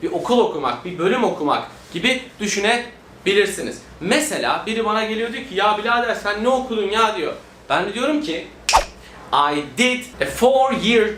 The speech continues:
course in linguistics." Dil biliminde dört yıl yaptık kardeşim, bir şeyler okuduk demeye çalışıyorum.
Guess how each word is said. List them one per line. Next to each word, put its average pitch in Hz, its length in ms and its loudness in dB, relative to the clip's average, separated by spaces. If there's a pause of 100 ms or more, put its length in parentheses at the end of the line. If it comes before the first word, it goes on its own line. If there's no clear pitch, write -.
(100)
course 233 440 2 (880)
in 226 300 0 (100)
linguistics." 240 600 0 (400)
Dil 247 220 2
biliminde 170 420 0
dört 240 280 2
yıl 254 100 -6 (500)
yaptık 202 420 0
kardeşim, 220 440 -2
bir 208 40 -6
şeyler 165 280 0
okuduk 190 440 -2 (500)
demeye 165 340 4
çalışıyorum. 123 480 -6